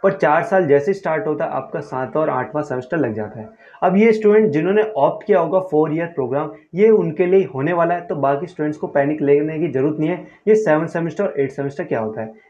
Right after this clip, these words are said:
इसको आपसे कोई लेना देना नहीं है। आपके छः सेमेस्टर है तीन साल के, तो आपको वही देखना है।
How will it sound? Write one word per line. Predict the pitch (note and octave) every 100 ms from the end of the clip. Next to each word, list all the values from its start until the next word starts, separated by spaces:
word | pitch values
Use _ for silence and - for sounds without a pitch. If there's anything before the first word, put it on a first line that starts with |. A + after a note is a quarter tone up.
| -
इसको | - -
आपसे | F3+ F3 -
कोई | F#3 E3+
लेना | D#3 D3+ D#3+
देना | D#3 E3
नहीं | E3+
है। | F#3 -
आपके | C3+ E3+
छः | D3 - C#3+
सेमेस्टर | D#3+ E3 -
है | F#3
तीन | E3+ D3
साल | D3 D#3 D#3
के, | F#3+
तो | - _ -
आपको | F#3+ F#3+ A3+
वही | D#3 B2
देखना | A2+ G#2+
है। | A2+